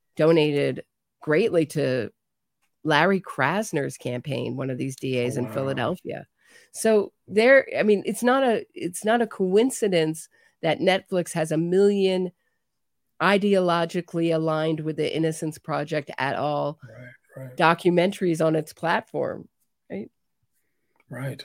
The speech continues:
Speaker 2: No, she got okayed. This just happened within the last week, so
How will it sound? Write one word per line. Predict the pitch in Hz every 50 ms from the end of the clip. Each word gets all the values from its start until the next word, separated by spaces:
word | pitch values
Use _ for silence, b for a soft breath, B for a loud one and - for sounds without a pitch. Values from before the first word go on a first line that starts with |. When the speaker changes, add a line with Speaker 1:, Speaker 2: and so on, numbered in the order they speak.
| - -
Speaker 2:
No, | 151 156 151 131
she | 131 - 190 180
got | 220 214
okayed. | 196 180 175 156 - - 180 170 151 131 117
This | 143 143 -
just | - - 190 185 -
happened | 175 175 175 - 160 143
within | 139 135 139 127 123
the | 123
last | 120 120 120 120 117 - -
week, | 127 117 107 95 - -
so | - 120 107 104 101 104